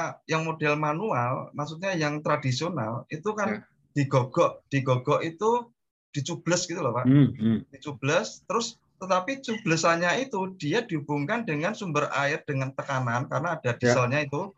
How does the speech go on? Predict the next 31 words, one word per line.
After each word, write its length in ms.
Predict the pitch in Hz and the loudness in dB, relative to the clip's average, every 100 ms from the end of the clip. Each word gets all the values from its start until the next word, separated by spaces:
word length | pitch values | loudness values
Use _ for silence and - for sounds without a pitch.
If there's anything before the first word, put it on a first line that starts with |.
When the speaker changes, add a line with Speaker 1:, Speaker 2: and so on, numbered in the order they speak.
| _ _ - | _ _ -6
Speaker 2:
Ya. 140 | 117 - | 0 2
Speaker 1:
sehingga 360 | 147 139 214 214 - _ _ _ _ _ | 2 2 0 -2 -10 _ _ _ _ _
kecepatan 580 | 180 175 185 175 180 185 180 | -6 -4 0 0 0 -2 -2
untuk 420 | 180 185 185 151 | -2 2 2 0
melakukan 880 | 170 175 175 165 175 - 170 170 170 | -2 0 0 -2 -4 0 0 0 -6
proses 600 | - 175 170 170 - - _ _ _ _ | -2 0 2 0 0 -8 _ _ _ _
penarikan 760 | - 170 165 160 165 165 160 160 | -2 0 2 2 0 0 -2 -2
air, 300 | 147 156 160 | -2 0 0
ah, 180 | - 139 | 0 -2
tanah 400 | 135 147 165 160 - _ _ | 0 0 0 -2 -6 _ _
keluar 460 | 165 170 214 170 160 | -4 -2 2 0 2
Speaker 2:
Ya. 120 | 123 | 2
Speaker 1:
itu, 140 | 107 226 262 _ _ _ | 2 2 -4 _ _ _
itu 160 | 160 220 | -6 -2
lebih 260 | 214 156 139 | 0 0 -2
cepat 300 | - 196 185 | 0 0 2
karena 200 | 160 220 | 0 0
didorong 440 | 139 123 127 175 | 0 2 2 2
oleh 220 | 147 151 | 0 -2
air 240 | 147 139 156 | -2 -2 -2
dari, 300 | 127 127 131 127 _ | -2 -2 -2 -6 _
dari 220 | 120 123 | -4 -4
luar 280 | 127 135 131 | 0 0 0
itu 180 | 139 151 | -2 -4
tadi 320 | 135 135 123 | -4 -2 -4
itu. 320 | 127 113 - | -4 -4 -6
Speaker 2:
Betul, 500 | - 123 170 123 123 - | -6 2 4 4 -2 -8
betul. 320 | 123 120 104 | 0 0 0
Speaker 1:
Sehingga 320 | 113 123 208 - - | -2 0 0 -2 -8
mulai 280 | 135 147 170 | 0 2 2
dari, 440 | 139 131 143 139 | 2 0 0 -6